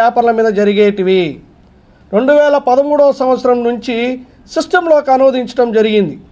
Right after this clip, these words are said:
సిస్టంలోకి అనువదించిన తర్వాత ఈ మొండి బకాయిల యొక్క లోన్లు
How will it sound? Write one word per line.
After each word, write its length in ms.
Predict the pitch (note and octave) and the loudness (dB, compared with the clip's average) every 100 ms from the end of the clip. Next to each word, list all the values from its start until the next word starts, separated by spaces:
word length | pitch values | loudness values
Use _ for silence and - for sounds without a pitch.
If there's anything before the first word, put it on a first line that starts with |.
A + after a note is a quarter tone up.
| _ _ _ _ _ _ - - | _ _ _ _ _ _ -18 -12
సిస్టంలోకి 500 | - E4+ D#4+ D#4 C#4+ | -4 -2 2 2 2
అనువదించిన 400 | C#4 C#4 C4 B3+ B3 | 0 0 0 -2 2
తర్వాత 440 | A#3+ B3+ B3+ B3+ A#3+ A#3 A#3+ A#3 | 4 4 4 2 4 4 2 -4
ఈ 40 | B3 A#3+ | -6 -2
మొండి 260 | A#3 B3+ C#4 B3+ | -2 -2 0 0
బకాయిల 340 | B3+ B3+ A#3+ A#3 | 2 2 2 0
యొక్క 160 | A#3 A3 G#3+ | -2 -2 2
లోన్లు 380 | C#4 C#4+ C4+ | 2 2 0